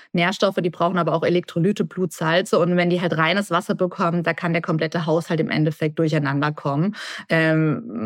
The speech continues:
man nennt es auch manchmal eine Art Wasservergiftung sozusagen, weil die Kinder dann so viel Wasser bekommen haben. Dann, äh,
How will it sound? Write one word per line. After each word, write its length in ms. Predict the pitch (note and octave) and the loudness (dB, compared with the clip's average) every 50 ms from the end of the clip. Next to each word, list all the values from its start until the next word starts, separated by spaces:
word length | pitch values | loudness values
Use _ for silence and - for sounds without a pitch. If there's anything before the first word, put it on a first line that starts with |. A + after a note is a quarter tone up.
| G#2+ | 0
man 140 | B2+ D3+ E3 | 0 2 2
nennt 160 | F3 F#3 F3+ | 2 2 2
es 80 | F3+ F3 | 2 0
auch 100 | E3+ E3+ | 2 0
manchmal 320 | F#3 E3+ F3 - - E3 | 0 -2 -2 -2 0 0
eine 180 | D#3 D#3 D3+ D#3+ | 0 2 0 0
Art 220 | D#3+ D#3 - D#3 | -2 -4 -2 -2
Wasservergiftung 1040 | D3+ D#3 E3+ - G#3+ G3+ - - G#3 F3+ F#3 - G#3+ G#3+ A3+ - - - F#3+ F#3+ G3 | -2 -2 0 0 -2 -2 0 0 -2 -2 0 2 0 0 0 -2 -4 -2 0 0 0
sozusagen, 640 | G3 - G3 F#3+ - - G3 - - F3+ F3 E3+ F3 | 0 -2 -4 -4 -4 -8 -8 -4 -2 -2 0 2 2
weil 140 | E3+ E3 E3 | 2 2 0
die 80 | F3 F3+ | 0 -2
Kinder 240 | - G#3 F3+ F3+ | 0 0 2 2
dann 160 | E3+ E3+ E3 D#3 | 2 2 0 0
so 100 | F#3 E3+ | -2 -2
viel 200 | - F3+ E3 D#3 | 0 -2 0 0
Wasser 240 | D#3 E3+ - G3+ F3 | -2 -2 -2 -4 -2
bekommen 560 | - E3 D#3 - - A#3+ B3 A#3+ A#3+ A#3 A3+ | -2 -4 -6 -2 0 2 4 4 4 4 4
haben. 180 | G#3 G3+ G#3 G3+ - - - - - - - | 4 2 2 0 -2 -8 -12 -14 -14 -16 -4
Dann, 240 | - F3+ F3 D#3 D#3 | 0 0 0 2 2
äh, 480 | F3+ F3+ F3 - - - - D#3+ E3 | 2 2 0 0 -2 -6 -6 -6 -6